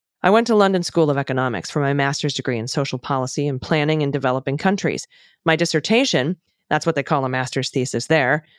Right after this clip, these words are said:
"was on sex workers organizing in developing countries. I got honors on it. The title is Organization in the Sex Sector, an exploration of the effects of the women who participate."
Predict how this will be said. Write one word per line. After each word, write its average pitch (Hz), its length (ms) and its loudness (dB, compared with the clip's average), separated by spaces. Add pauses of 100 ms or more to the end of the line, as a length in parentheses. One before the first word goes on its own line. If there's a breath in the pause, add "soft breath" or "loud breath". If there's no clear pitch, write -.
(260 soft breath)
"was 185 120 4
on 190 100 4
sex 214 300 0
workers 165 320 2
organizing 165 520 2
in 147 80 2
developing 147 440 0
countries. 170 540 -4 (160)
I 190 100 2
got 208 180 2
honors 214 320 2
on 117 160 -2
it. 98 120 -6 (160)
The 165 60 0
title 196 340 4
is 139 220 0 (400 soft breath)
Organization 180 720 4
in 160 100 2
the 147 60 0
Sex - 440 -2
Sector, - 580 -4 (320 soft breath)
an 160 80 2
exploration 160 640 2
of 160 60 2
the 143 80 2
effects 147 480 -2
of 143 100 0
the 131 80 -2
women 165 340 0
who 185 120 -2
participate." - 800 -4